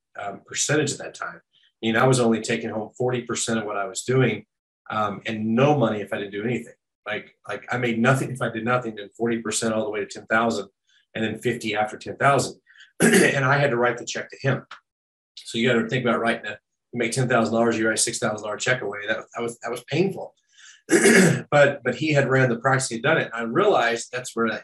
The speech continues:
youngness in me was realizing that welcome to real life, 'cause that's, you're gonna,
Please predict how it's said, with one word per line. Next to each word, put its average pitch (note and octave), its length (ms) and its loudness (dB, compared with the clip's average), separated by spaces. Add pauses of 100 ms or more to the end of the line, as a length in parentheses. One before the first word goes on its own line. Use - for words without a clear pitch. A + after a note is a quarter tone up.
(140)
youngness C3 440 2
in A2 120 -8
me G#2+ 200 -8
was G#2+ 160 -12
realizing A2 440 -4 (360)
that B2 260 -6
welcome C#3 340 2
to B2+ 60 2
real A#2 180 2
life, C3 340 2 (120)
'cause G#2 120 -6
that's, A#2+ 320 -4
you're A2+ 120 -4
gonna, A#2 220 -2